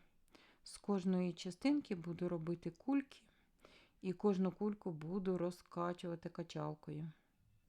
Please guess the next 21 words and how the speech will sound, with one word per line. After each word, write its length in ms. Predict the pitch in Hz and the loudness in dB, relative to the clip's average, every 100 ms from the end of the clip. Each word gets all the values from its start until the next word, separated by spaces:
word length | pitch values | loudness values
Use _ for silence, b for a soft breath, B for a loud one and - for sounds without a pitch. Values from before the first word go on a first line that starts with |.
| B B B B B | B B B B B
Якщо 320 | 240 240 262 | -2 2 4
вам 160 | 233 214 | 6 6
цікаво 420 | 208 - 190 190 | 4 0 2 4
дивитися 520 | 180 180 190 180 - | 4 4 4 0 -2
мої 240 | 185 180 175 | 0 0 0
відео, 340 | 226 269 185 | 2 6 6
якщо 420 | 170 175 - 190 | 6 2 0 2
ви 100 | 180 | 4
любите 360 | 185 175 175 170 | 4 2 0 -2
за 120 | 180 | 0
мною 320 | 175 175 175 | 0 0 0
готувати, 640 | 165 170 165 160 240 262 | -2 -6 -4 2 2 2
випікати, 640 | 175 165 - - 240 262 - | -2 -4 -8 0 4 4 2
консервувати, 760 | - 170 185 180 190 240 294 214 | -4 -2 -2 0 2 2 2 0
підписуйтесь 720 | 254 - 311 285 247 226 - | -4 -2 -2 0 -2 -4 0
на 60 | |
мій 140 | 233 240 | 2 2
канал 380 | 240 233 262 262 | 2 4 4 2
та 100 | 196 | -2
ставте 440 | - 185 196 - | -4 -4 -4 -4
вподобайки. 680 | 185 - 175 170 170 170 175 | -10 -6 -4 0 0 -2 -6